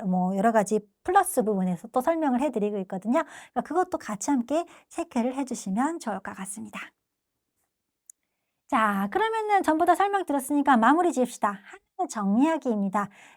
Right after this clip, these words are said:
예, 일단 뭐뭐 할 것 같다, 뭐뭐 하게 보인다, 그렇게 보인다라고 할 때는 것은 뭡니까? 응, 소다라고 하는 거였습니다. 자, 동사는 마스형의 소다, 그다음에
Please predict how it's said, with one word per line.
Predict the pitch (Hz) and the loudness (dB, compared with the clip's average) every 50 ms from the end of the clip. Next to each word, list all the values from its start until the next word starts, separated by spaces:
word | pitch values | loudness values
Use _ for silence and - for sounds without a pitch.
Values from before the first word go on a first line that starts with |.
| _ 254 | _ 2
예, | 240 233 226 240 | 4 4 6 6
일단 | 277 320 320 - - 381 370 359 320 269 233 208 196 190 | 4 2 2 4 6 6 8 8 8 6 6 6 6 6
뭐뭐 | 208 226 254 285 330 339 | 6 6 8 8 8 8
할 | 320 - - 381 381 370 370 370 370 359 | 6 6 2 2 2 4 4 2 0 2
것 | - 320 302 269 269 - | 2 4 4 4 2 -2
같다, | - - 196 196 - - _ - 302 294 277 262 | -6 -8 -6 -6 -8 -4 _ 6 8 8 10 8
뭐뭐 | 208 202 202 214 247 269 | 8 4 2 0 0 0
하게 | 262 - - - - 311 277 240 - | 0 -2 -4 -4 -4 -4 -4 -6 -8
보인다, | _ - 214 240 277 302 311 311 285 277 240 214 202 196 196 | _ -4 -2 -2 0 0 -2 0 2 4 4 4 4 2 0
그렇게 | - 285 294 330 254 | -4 -4 -4 -4 -2
보인다라고 | - 247 262 302 349 370 359 359 339 339 330 330 311 269 240 220 | 0 2 2 2 2 2 4 4 4 6 4 4 4 4 4 4
할 | 214 208 202 202 | 2 0 -2 -2
때는 | - 208 202 196 220 262 320 349 359 349 285 | -2 -2 0 2 2 2 2 2 2 0 0
것은 | 240 214 - 247 226 196 | 0 0 0 0 0 2
뭡니까? | 180 180 185 202 202 196 - 196 196 254 294 370 359 - _ _ _ _ _ _ _ _ _ _ _ _ _ 208 | 2 2 2 2 0 0 -2 -2 0 0 0 -2 -4 -10 _ _ _ _ _ _ _ _ _ _ _ _ _ 0
응, | 208 196 185 175 160 - _ _ | 2 2 2 0 -2 -8 _ _
소다라고 | - - - 311 359 370 370 370 359 349 311 262 233 208 202 185 196 254 247 233 202 - _ _ _ _ _ 208 202 202 220 | -18 -2 2 4 6 6 8 8 8 6 6 6 4 4 2 0 0 0 0 0 -4 -8 _ _ _ _ _ -4 -2 -2 -2
하는 | 214 208 196 | -2 -2 -2
거였습니다. | 190 190 185 - - 202 190 185 - 202 196 196 - - - _ _ | -2 -2 -4 -4 -4 -4 -2 0 0 -2 -2 -4 -8 -16 -20 _ _
자, | - 202 190 185 185 196 190 | -2 -2 0 0 0 0 2
동사는 | 294 330 392 403 392 - 403 381 370 381 415 427 427 392 285 | 4 4 4 2 2 4 6 6 6 6 2 0 0 2 4
마스형의 | 226 208 220 226 - - 277 247 240 240 226 226 220 220 208 | 4 4 4 2 -2 0 2 4 4 4 4 4 2 0 -2
소다, | - - 269 233 214 196 185 190 175 175 180 226 285 349 392 381 | -2 0 2 2 2 2 2 0 0 2 4 6 6 6 6 2
그다음에 | - - 202 196 180 190 233 294 339 | -2 -6 -4 -2 2 4 4 4 4